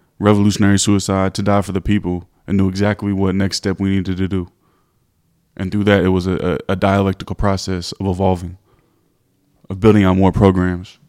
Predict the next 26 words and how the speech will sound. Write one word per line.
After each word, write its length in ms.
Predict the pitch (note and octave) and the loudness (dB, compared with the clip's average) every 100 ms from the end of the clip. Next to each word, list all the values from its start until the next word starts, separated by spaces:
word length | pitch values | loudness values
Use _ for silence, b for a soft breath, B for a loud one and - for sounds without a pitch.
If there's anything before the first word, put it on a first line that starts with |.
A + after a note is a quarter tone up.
| _ _ _ _ _ - - _ _ _ _ | _ _ _ _ _ -20 -20 _ _ _ _
having 320 | - G#2 G2 | -4 0 2
health 220 | G2 F#2+ | 0 0
clinics, 280 | - F#2 F2 | -2 -4 -2
having 220 | G2+ G2 | -2 -2
grocery 340 | F#2+ G2 F#2 F#2 | 2 0 0 -6
programs, 600 | F#2+ F#2 F#2 F2+ F2 _ b b b | -4 -6 -8 -12 -14 _ b b b
building 300 | G#2 A2+ G#2+ | 2 4 4
a 40 | G2 | 2
central 320 | - G2 F#2 | 0 -4 -6
committee. 380 | G2 F#2 F2+ F2+ _ _ _ _ _ _ _ - | -8 -8 -10 -16 _ _ _ _ _ _ _ -8
You 100 | G2+ | -2
know, 120 | F#2+ | -2
so, 180 | - F#2 | 2 2
uh, 140 | F#2 | 2
people 280 | - A#2 A2 | 2 4 6
gotta 160 | G#2+ G2 | 4 4
understand 400 | G2 F#2+ F#2+ G2 | 0 0 0 0
those 120 | F#2 | -2
processes, 560 | A#2 A2 G2+ F2+ F2+ | 0 0 -2 -6 -4
right? 200 | F#2+ G2 | -4 -2
If 180 | - G2 | -4 -6
it's 120 | G2+ | -6
your 80 | G2+ | -6
first 320 | - A#2 A#2 | -2 -2 -2
year 100 | A#2 | -2
organizing 580 | G#2 A2 B2 B2 A#2 A#2 | 0 0 0 -2 -4 -8